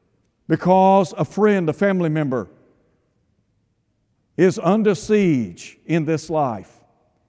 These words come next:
and they're hurting, and so we're hurting with them.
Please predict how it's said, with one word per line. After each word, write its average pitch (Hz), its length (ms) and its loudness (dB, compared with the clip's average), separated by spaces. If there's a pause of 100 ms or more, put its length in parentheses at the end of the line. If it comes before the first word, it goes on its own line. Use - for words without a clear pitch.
(120)
and 175 180 0
they're 202 220 2
hurting, 160 380 0
and 139 80 -8
so 196 160 0
we're 196 200 4
hurting 190 360 0
with 180 220 0
them. 113 360 -6